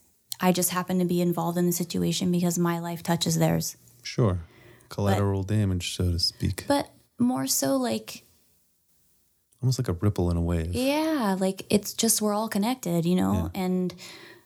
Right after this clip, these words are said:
Speaker 1: but when you watch somebody have an experience and grow from it, or, or to what it seems like they're not growing, but in fact, so take my situation, for example, like,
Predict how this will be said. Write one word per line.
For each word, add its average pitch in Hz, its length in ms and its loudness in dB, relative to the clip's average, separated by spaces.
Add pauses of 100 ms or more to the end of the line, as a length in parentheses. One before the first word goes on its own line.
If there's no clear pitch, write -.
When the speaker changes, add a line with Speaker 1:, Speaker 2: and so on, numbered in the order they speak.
(260)
Speaker 1:
but 196 240 2
when 196 260 0
you 196 180 -2
watch 185 500 -2
somebody 196 400 0
have 185 240 -2
an 185 80 0
experience 180 840 0
and 175 220 2
grow 185 240 -2
from 175 280 0
it, 170 240 -2 (500)
or, 175 420 2 (120)
or 170 320 2 (920)
to 185 180 0
what 170 260 -2 (260)
it 170 160 -2
seems 175 320 0
like 160 180 -8
they're 156 160 0
not 156 280 0
growing, 160 440 2
but 196 160 -2
in 196 100 2
fact, 202 280 -4
so - 160 4
take 220 220 -6
my 226 120 0
situation, 165 540 0
for 165 120 -2
example, 165 400 0
like, 165 220 0